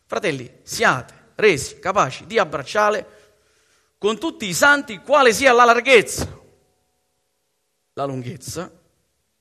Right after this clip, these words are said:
l'altezza e la profondità dell'amore di Dio.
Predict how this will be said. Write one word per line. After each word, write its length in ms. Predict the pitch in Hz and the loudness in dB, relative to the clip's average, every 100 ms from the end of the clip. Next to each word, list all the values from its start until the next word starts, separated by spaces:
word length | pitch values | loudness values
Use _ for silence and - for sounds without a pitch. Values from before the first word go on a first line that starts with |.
| _ | _
l'altezza 720 | 131 120 - - - - - _ _ _ | -12 -12 -16 -18 -12 -12 -14 _ _ _
e 120 | 131 | -12
la 120 | 127 123 | -12 -12
profondità 640 | 127 123 123 147 143 - _ _ _ _ - | -18 -18 -18 -16 -18 -20 _ _ _ _ -16
dell'amore 560 | 175 226 - 147 190 _ _ _ _ _ _ | -14 -14 -16 -20 -20 _ _ _ _ _ _
di 160 | - 233 | -10 -8
Dio. 360 | 214 139 _ | -8 -8 _